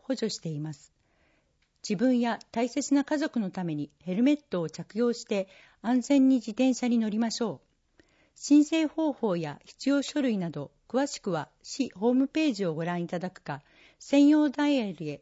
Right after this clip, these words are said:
お問い合わせください。問い合わせは、市民安全推進課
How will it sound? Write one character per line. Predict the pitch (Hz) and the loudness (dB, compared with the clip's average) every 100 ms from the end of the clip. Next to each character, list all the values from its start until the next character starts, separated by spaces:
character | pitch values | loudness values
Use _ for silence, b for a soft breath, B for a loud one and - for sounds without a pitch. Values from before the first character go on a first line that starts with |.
| _ | _
お | 170 | -6
問 | 233 240 | -2 -2
い | |
合 | 233 | -2
わ | 226 | -6
せ | 214 | -8
く | 214 | -6
だ | 202 | -8
さ | - 180 | -6 -8
い。 | 131 _ _ _ _ _ - | -10 _ _ _ _ _ -6
問 | 226 240 | -2 0
い | |
合 | 247 | 0
わ | 233 | -4
せ | - 208 | -4 -2
は、 | 208 - _ _ _ _ _ | -2 -4 _ _ _ _ _
市 | - - | -6 4
民 | 294 277 - | 6 6 4
安 | 214 220 | -2 -2
全 | - 226 | -2 -2
推 | 208 226 226 | -2 -4 -4
進 | - 233 | 0 -2
課 | 220 214 202 | 0 -2 -2